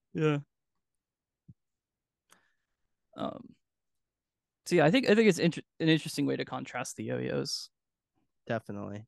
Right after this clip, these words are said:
Speaker 2: They complement each other well, but they're very different, the Gopa and the Slappa.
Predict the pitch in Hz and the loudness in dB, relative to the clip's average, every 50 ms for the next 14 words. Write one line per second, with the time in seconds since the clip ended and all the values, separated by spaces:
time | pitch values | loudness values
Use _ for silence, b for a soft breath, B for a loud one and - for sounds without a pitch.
0 | _ _ _ _ _ _ _ _ _ - 123 113 - - 135 131 127 - 135 127 | _ _ _ _ _ _ _ _ _ -8 -8 -8 -6 -6 -6 -6 -6 -6 -6 -6
1 | 127 123 120 113 - 143 113 113 117 110 110 110 107 107 107 104 117 - - 110 | -4 -4 -6 -6 -6 -6 -4 -4 -4 -4 -4 -4 -6 -6 -6 -8 -10 -12 -10 -8
2 | 107 104 117 113 110 110 107 - 110 107 107 - 104 104 101 - - _ _ _ | -8 -6 -6 -6 -6 -6 -8 -8 -10 -10 -10 -10 -12 -12 -12 -12 -16 _ _ _
3 | - 104 110 107 110 110 110 - - 107 107 107 107 110 107 107 110 101 123 - | -14 -14 -12 -10 -10 -10 -10 -10 -10 -10 -10 -10 -10 -10 -10 -10 -10 -12 -14 -16
4 | _ _ _ - - 110 107 101 101 - 107 117 | _ _ _ -16 -12 -8 -8 -8 -8 -8 -10 -10